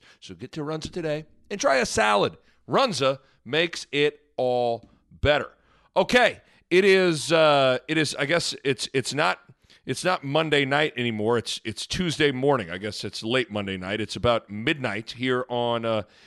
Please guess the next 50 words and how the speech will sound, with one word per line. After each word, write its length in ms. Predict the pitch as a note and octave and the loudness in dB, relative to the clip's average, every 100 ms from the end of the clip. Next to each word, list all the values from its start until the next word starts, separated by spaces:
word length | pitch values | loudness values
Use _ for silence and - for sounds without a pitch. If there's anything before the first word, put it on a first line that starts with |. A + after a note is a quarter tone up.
| _ - | _ -2
April 380 | D3+ C#3+ D3 C3+ | 0 2 0 0
fifth. 560 | - D#3 C3+ D3+ - _ _ _ - | 0 2 2 0 -10 _ _ _ -8
Uh, 320 | A2+ A2+ A2 | -2 -2 -2
was, 220 | A2 A2+ | -2 -6
just 280 | F#2+ A#2+ B2+ | -4 -4 -2
watched 320 | B2+ C3+ - | 0 0 0
One 280 | A2 A#2 C#3+ | -2 -2 0
Shining 500 | C3+ - C#3+ C#3+ C3 | -2 0 0 0 0
Moment 360 | B2+ C3+ D#3 - | 2 2 2 0
a 80 | C3 | -2
little 240 | C3 C3 | 0 0
while 280 | B2 B2+ C3+ | 2 2 2
ago 420 | C#3 C3+ C#3 G3+ - _ _ _ - | 0 0 0 -4 -12 _ _ _ -6
and 380 | B2+ C3 B2 A#2+ | -2 0 -2 -4
came 220 | C#3 C#3 | -4 -2
down 180 | C#3 C#3 | -2 -2
in 80 | C3+ | -2
my 120 | A#2+ | -4
podcast 600 | C3+ D3+ E3+ C#3+ C3 - | -2 -4 -2 -4 -4 -4
room 360 | A#2+ A#2+ C#3 - | -2 -2 -4 -6
and, 480 | B2+ B2+ B2+ B2+ B2 | -2 0 0 -2 0
uh, 240 | B2+ B2+ A#2+ | 0 0 -2
wanted 200 | C3+ C#3 | -4 -4
to 80 | |
give 120 | B2 B2+ | -4 -2
you 60 | |
guys 240 | C3+ C3 A#2 | 0 0 0
a 40 | |
little 140 | C3 | -2
recap 520 | A2+ D3+ - B2+ B2+ - | 0 -4 -2 0 0 -2
on 340 | B2+ C3 C3 B2+ A2 | -2 0 -2 -4 -6
Baylor 520 | - C3 C#3 C#3 C3+ C#3 _ - _ - | -4 0 2 2 0 -4 _ -20 _ -2
and 380 | D3 C#3+ C#3 | 2 2 0
Gonzaga. 880 | A#2+ C3 B2 F#2 C3 F3 F#3+ G#3+ C4+ _ _ _ | -2 -2 -2 0 2 2 2 -2 -4 _ _ _
And 160 | B2 C3 | -8 -2
then 80 | D3 | 0
I 40 | |
also 220 | C#3+ C#3+ | 0 0
got 160 | C#3 C3+ | -2 -2
some 140 | B2+ | -4
things 200 | D3 B2+ | -4 -2
I 40 | B2+ | -2
wanna 100 | B2 | -2
get 120 | B2 | -2
into 280 | A#2 - B2 | -2 -4 -2
with 200 | A2 - | -4 -4
Creighton 340 | C3 C3 A2 | -6 -6 -8
at 160 | G#2+ A2 | -10 -10
the 160 | A2+ - | -12 -6
end 300 | A#2+ A#2 | -6 -6